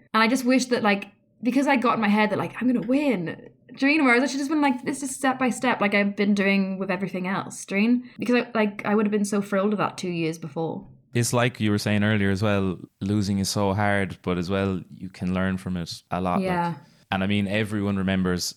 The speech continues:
Speaker 2: the submission on Bia. People are gonna be watching highlight reels of that in ten years' time, you know? I guess moving on from that then, what kind of future goals would you have in terms of competition? I don't know if there's an M M A career on the cards. You see a lot of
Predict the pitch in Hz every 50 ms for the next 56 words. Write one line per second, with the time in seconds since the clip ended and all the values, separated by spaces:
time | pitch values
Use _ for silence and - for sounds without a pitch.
0 | - - - - 92 87 - - 95 92 90 90 - - 90 85 87 82 92 90
1 | 87 85 82 - - 104 92 98 98 95 98 98 98 95 98 95 95 98 - -
2 | 98 95 95 98 95 95 92 - 87 92 92 90 85 90 92 92 90 90 - -
3 | - - _ - 87 85 98 92 92 87 85 87 - - 90 87 87 82 82 78
4 | - - - - 85 90 87 90 90 90 - _ _ _ _ _ - - 117 101
5 | 117 113 - - 120 113 107 104 104 107 107 107 101 - 101 101 101 101 95 -
6 | - 101 101 101 101 98 95 - - _ 98 92 104 107 - - 110 98 101 -
7 | 113 113 - - 101 95 95 92 90 78 87 90 78 85 87 87 85 87 82 78
8 | - - - - 95 90 - 92 87 87 82 76 - 95 87 85 - - 92 87
9 | - - 85 85 82 80 - 90 90 92 92 92 90 90 90 - - 90 90 87
10 | 87 82 - - - - _ _ _ _ _ _ _ _ _ _ - 92 90 80
11 | 95 98 95 98 101 101 101 98 - - 104 98 98 101 98 95 98 98 95 95
12 | 92 - 101 95 95 98 98 90 - - 90 - - 95 92 95 92 92 95 92
13 | 92 90 85 78 60